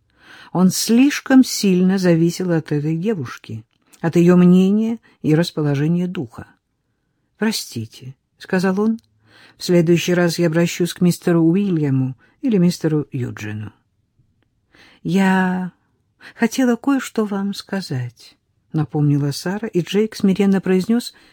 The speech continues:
«Я вас слушаю». Она прошлась по комнате, шурша юбкой и распространяя легкий запах новых духов, которые купила в Чарльстоне.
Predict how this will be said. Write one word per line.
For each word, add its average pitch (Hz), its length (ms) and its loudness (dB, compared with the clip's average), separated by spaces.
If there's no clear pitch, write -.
«Я 139 160 0
вас 135 140 -2
слушаю». 135 600 -8
Она 262 200 4
прошлась 208 340 -2
по 196 140 -4
комнате, 156 640 -2
шурша 156 420 -4
юбкой 143 600 -6
и 165 260 4
распространяя 170 920 0
легкий 196 440 -2
запах 165 440 -4
новых 160 480 4
духов, 156 400 -2
которые 165 340 0
купила 156 420 -6
в 147 60 -12
Чарльстоне. 117 960 -12